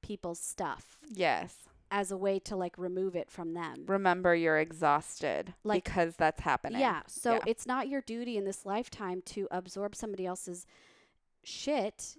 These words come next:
Speaker 2: Mm-hmm.
Speaker 1: as a way to rescue them or a way to heal them or help them.
Speaker 2: Yes.
Speaker 1: That is not your duty.
Speaker 2: Yes.
Speaker 1: You're, figure out your life purpose as an empath between you and spirit, but it is not to physically remove somebody else's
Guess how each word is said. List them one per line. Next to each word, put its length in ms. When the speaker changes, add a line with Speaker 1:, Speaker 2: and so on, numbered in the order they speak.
Speaker 2:
Mm-hmm. 520
Speaker 1:
as 180
a 60
way 180
to 100
rescue 460
them 560
or 360
a 80
way 180
to 60
heal 420
them 280
or 80
help 320
them. 280
Speaker 2:
Yes. 100
Speaker 1:
That 220
is 120
not 220
your 120
duty. 460
Speaker 2:
Yes. 340
Speaker 1:
You're, 560
figure 500
out 240
your 140
life 320
purpose 360
as 180
an 80
empath 500
between 320
you 160
and 120
spirit, 400
but 140
it 140
is 140
not 480
to 300
physically 600
remove 840
somebody 480
else's 600